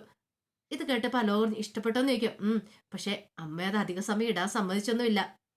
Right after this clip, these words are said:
ഉം, ഈ സമയം അലോക് പറഞ്ഞു, "ഞാൻ കണ്ടായിരുന്നു ഫോട്ടോസൊക്കെ, എനിക്കിഷ്ടപ്പെട്ടു അനുമോൾ അത് ഇട്ടേക്കുന്നെ" എന്നൊക്കെ പറഞ്ഞ്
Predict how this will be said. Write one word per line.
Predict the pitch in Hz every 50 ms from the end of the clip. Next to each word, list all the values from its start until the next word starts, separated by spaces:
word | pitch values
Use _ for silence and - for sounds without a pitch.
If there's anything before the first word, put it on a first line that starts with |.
| _ 214
ഉം, | 214 214 - - - - - -
ഈ | 320 339
സമയം | - 294 247 254 254
അലോക് | 226 208 208 208 214
പറഞ്ഞു, | 233 240 226 220 220 226 - - _ -
"ഞാൻ | - 170 156 165 196
കണ്ടായിരുന്നു | 214 254 226 202 208 208 214 220 240 233 - - _ _ -
ഫോട്ടോസൊക്കെ, | - 226 202 196 196 226 226 226 240 220 226 226 220 - - - - _
എനിക്കിഷ്ടപ്പെട്ടു | 320 330 339 339 285 247 - - 233 220 240 214 - - - - -
അനുമോൾ | 196 196 208 214 214 214 226
അത് | 226 214 220
ഇട്ടേക്കുന്നെ" | 208 208 - 208 202 202 220 220 226 220 - -
എന്നൊക്കെ | 175 175 180 - 214
പറഞ്ഞ് | 208 214 214 220 233